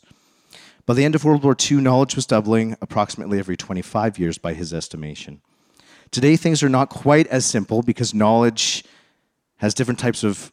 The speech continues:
knowledge, and, uh, they grow at different rates. But on average, human knowledge is doubling every thirteen months. They say that, uh, nanotechnology is doubling every two years and clinical knowledge every eighteen months.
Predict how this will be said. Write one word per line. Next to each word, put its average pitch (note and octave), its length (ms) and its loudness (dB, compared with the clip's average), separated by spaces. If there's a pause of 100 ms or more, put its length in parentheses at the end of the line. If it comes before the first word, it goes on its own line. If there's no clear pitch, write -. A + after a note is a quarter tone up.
(120)
knowledge, F#2+ 640 0 (240)
and, F#2+ 320 -4
uh, G2 160 0
they F#2+ 120 -4
grow F#2+ 160 0
at F#2+ 80 -2
different E2 260 -10
rates. - 520 -6 (520)
But A#2 100 2
on A#2+ 140 0
average, D3 340 2
human E3 220 2
knowledge C3+ 320 2
is - 60 -12
doubling A#2+ 320 -2
every G#2 140 -2
thirteen G#2+ 420 -2
months. F2 520 -4 (800)
They A2+ 80 0
say A2+ 240 2
that, G#2+ 320 0
uh, G#2 120 2
nanotechnology A2 960 0
is F2+ 160 -6
doubling G2 540 -2 (220)
every G2 160 -2
two - 160 -2
years G2+ 340 2
and F2+ 100 -8
clinical A#2 380 -4
knowledge F#2 320 -2
every F2 200 -4
eighteen F2 300 -8
months. D2+ 400 -10